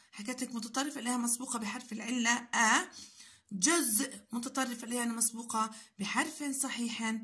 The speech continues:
ساكن. إذا عندنا شرط كتابة الهمزة المتطرفة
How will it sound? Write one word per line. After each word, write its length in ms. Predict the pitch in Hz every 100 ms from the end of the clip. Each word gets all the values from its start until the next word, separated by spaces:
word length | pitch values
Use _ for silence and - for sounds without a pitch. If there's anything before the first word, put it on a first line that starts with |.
| - -
ساكن. 640 | - - 226 208 180 170 170 - -
إذا 160 | 196 190
عندنا 360 | 202 226 196 180 - -
شرط 400 | - - 240 208
كتابة 360 | - 202 220 208 196
الهمزة 300 | 208 214 208
المتطرفة 800 | 185 202 240 247 262 277 277